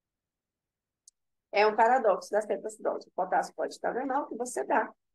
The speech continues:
e o bicarbonato pode estar baixo, que você não dá. A reposição de fosfato, muitas vezes, ela é necessária, mas só feita quando o fosfato tá menor do que um. E se não reposto, leva a disfunção miocárdica, anemia,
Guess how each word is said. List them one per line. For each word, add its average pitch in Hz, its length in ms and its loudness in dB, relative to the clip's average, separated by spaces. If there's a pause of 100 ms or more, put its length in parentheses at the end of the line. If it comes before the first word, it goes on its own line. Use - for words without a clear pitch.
(140)
e 285 120 0
o 247 40 2
bicarbonato 220 680 0
pode 185 200 0
estar - 220 2
baixo, 240 480 2
que 285 100 -12
você 320 280 -4
não 214 220 -4
dá. - 100 -14 (1400)
A 277 80 6
reposição 349 460 4
de 294 100 0
fosfato, 220 560 2
muitas 226 260 2
vezes, 208 200 4
ela 208 180 6
é 214 40 4
necessária, 226 1000 2
mas 214 420 2
só 220 200 2
feita 240 280 -2
quando 220 200 0
o 220 40 -2
fosfato 208 400 -4
tá 190 120 -2
menor 175 320 0
do - 80 -18
que 269 180 -8
um. 214 300 -4 (640)
E 294 360 2 (220)
se 320 540 -2
não 262 480 2
reposto, 233 920 0
leva 190 280 2
a - 20 0
disfunção 196 420 -8
miocárdica, 196 840 -2
anemia, 196 640 -2